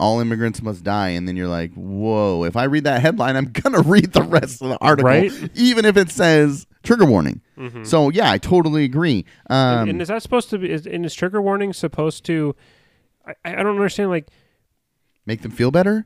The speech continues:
Speaker 2: f-, feel better, but also is, like, is that in a way, like, almost trying to, like, limit limit speech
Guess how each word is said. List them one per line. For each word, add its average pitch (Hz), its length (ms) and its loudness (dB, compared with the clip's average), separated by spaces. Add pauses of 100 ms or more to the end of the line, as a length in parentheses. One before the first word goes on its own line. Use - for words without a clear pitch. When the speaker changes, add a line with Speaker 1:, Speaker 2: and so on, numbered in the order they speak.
Speaker 2:
f-, - 320 -10
feel 196 280 2
better, 240 280 0
but 196 180 -2
also 185 360 -2
is, 170 140 -4
like, 170 180 -6
is 156 120 -8
that 247 180 -6 (100)
in 175 80 -6
a 185 80 -2
way, 156 320 -2
like, 147 300 -2
almost 147 340 0
trying 151 240 -4
to, 139 80 -4
like, 127 200 -4
limit 135 420 -2 (1500)
limit 156 340 -2
speech - 640 -8